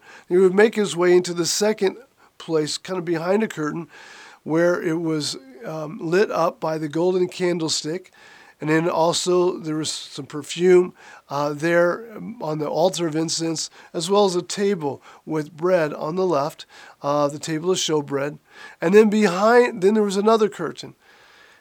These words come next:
And behind that curtain was the Ark of the Covenant. It is where God dwelt, literally. It was no, there was no light there in that room. It was totally dark.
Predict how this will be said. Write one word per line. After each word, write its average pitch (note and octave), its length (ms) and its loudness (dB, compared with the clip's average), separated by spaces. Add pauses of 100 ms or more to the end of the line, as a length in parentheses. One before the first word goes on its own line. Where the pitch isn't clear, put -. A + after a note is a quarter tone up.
(100)
And F3 100 -8
behind G3+ 380 6
that A#3 160 6
curtain F#3+ 400 2
was E3+ 180 4
the E3 180 2
Ark G3+ 320 -2
of F#3+ 120 -2
the F3+ 80 -2
Covenant. D#3 540 -10 (680)
It D#3+ 140 0
is E3 180 4
where F3 460 4 (180)
God F#3 380 2
dwelt, D3 360 -8
literally. F#3 420 0 (580)
It E3+ 100 0
was F3+ 400 2
no, G3 600 0
there D#3+ 100 -4
was D#3 240 -4
no G3 220 2
light F#3 760 0
there C#3+ 320 -6
in D#3+ 100 -2
that D3 180 -2
room. C#3+ 340 -6 (360)
It - 40 -10
was D3 100 -8
totally G3 360 2
dark. D#3+ 500 2